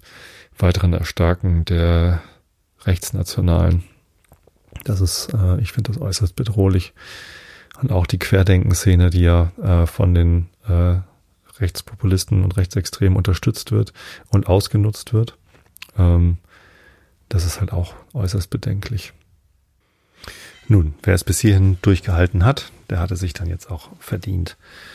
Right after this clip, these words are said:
gut einzuschlafen mit ein bisschen Rilke und Goethe. Wir sind bei Rainer Maria Rilke in der, ich glaube, zweiten Duineser Elegie. Ähm, bei Position fünfzehn sechsundvierzig in der Gesamtausgabe, zweiundzwanzig Prozent von allen Rilkes haben wir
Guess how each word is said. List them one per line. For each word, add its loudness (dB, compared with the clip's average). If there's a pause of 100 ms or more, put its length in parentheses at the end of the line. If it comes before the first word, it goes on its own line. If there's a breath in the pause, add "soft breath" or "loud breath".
(440 loud breath)
gut 0
einzuschlafen 2
mit -4
ein -6
bisschen -4
Rilke 2
und -6
Goethe. -2
Wir -6
sind 0
bei 4
Rainer 0
Maria 0
Rilke 0
in 0
der, 2 (240)
ich -8
glaube, -4
zweiten -4
Duineser -4
Elegie. -8 (1040 loud breath)
Ähm, 4 (200 loud breath)
bei 2
Position 2
fünfzehn 0
sechsundvierzig -2
in -2
der 2
Gesamtausgabe, -4
zweiundzwanzig -6
Prozent -4
von -4
allen 2
Rilkes 2
haben 2
wir 2